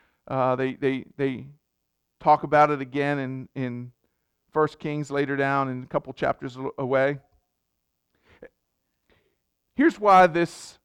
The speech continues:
whole section catches me a little wrong. Given the Lord's support of his an-, anointed King David and, and now the anointed King Solomon, it's altogether to me surprising that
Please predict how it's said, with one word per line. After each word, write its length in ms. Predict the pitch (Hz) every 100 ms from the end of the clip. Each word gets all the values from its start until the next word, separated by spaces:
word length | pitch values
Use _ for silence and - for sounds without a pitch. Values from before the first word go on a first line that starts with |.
| _
whole 520 | _ 175 175 175 165
section 540 | 156 170 151 - 147 127
catches 420 | - 135 131 117
me 60 | 123
a 80 |
little 180 | 113 113
wrong. 280 | 110 101 107 _ _ _ _ _ _ _ _ _ _ _ -
Given 240 | 262 349
the 100 | 302
Lord's 520 | 202 175 165 170 - -
support 640 | - 196 - 160 131 101 - _ _ _ - - _ _ _ _ _ _
of 160 | 165 156
his 240 | 190 165 - -
an-, 320 | 151 151 160 _ _ _
anointed 720 | 156 147 156 190 240 269 233 -
King 340 | 233 220 214
David 500 | 190 156 123 131 147 -
and, 280 | 160 156 -
and 180 | 147 143
now 260 | 147 185 202
the 140 | 175
anointed 560 | 151 156 196 226 226 -
King 220 | 196 180
Solomon, 500 | - 131 120 127 143 _ _ _ _ _ _ _ _
it's 200 | 180 185 - -
altogether 840 | 247 302 320 320 254 226 233 220
to 160 | 208 202
me 240 | 185 190
surprising 680 | 170 180 - 170 165 139 135
that 260 | 131 135